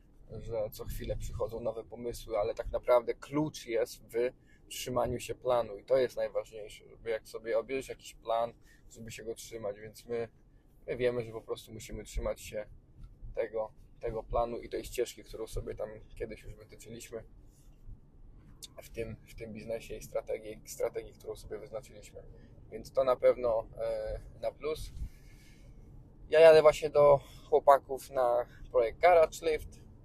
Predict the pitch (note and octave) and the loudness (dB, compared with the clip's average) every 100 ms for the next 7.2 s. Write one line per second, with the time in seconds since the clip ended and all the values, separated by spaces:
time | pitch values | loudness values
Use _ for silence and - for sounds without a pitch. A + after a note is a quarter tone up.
0 | - B2 A#2+ A#2+ A#2 A2 A2 - - - | -20 -16 -14 -14 -14 -16 -18 -20 -20 -20
1 | - - - - - - B2+ - C3+ C3 | -20 -20 -20 -20 -20 -14 -12 -8 0 2
2 | B2+ A#2+ - - B2 B2+ C3 B2+ A#2+ - | 4 2 -2 0 2 2 2 4 4 2
3 | - C3 A#2+ A2+ - - - - - - | -8 -14 -12 -12 -16 -18 -20 -20 -20 -12
4 | - A2 - C3 B2+ - A#2+ - C3 B2+ | -8 -8 -6 -6 -6 -8 -10 2 4 6
5 | B2+ A#2 - - - - - - A#2+ A#2+ | 2 -2 -10 -12 -12 -14 -10 -4 2 2
6 | - A#2 A#2 A2 F#2 C3+ C3+ C3 A#2+ A#2+ | 0 -8 -6 -4 2 2 2 -4 -2 -2
7 | A2+ | -2